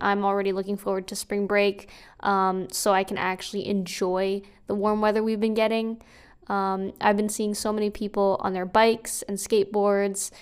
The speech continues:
even roller skates just cruising around campus, and it makes me wish that I had brought my skateboard with me,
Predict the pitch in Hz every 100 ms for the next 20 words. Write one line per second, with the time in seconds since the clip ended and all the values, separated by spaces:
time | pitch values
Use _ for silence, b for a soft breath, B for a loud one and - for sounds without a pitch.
0 | B 240 240 226 208 208 208 214 214 202
1 | 208 - - 208 202 202 196 202 208 196
2 | 202 202 196 - B B - 208 220 214
3 | 226 202 202 202 190 190 185 185 185 -
4 | 185 185 - 190 190 190 185 185 - 185
5 | 185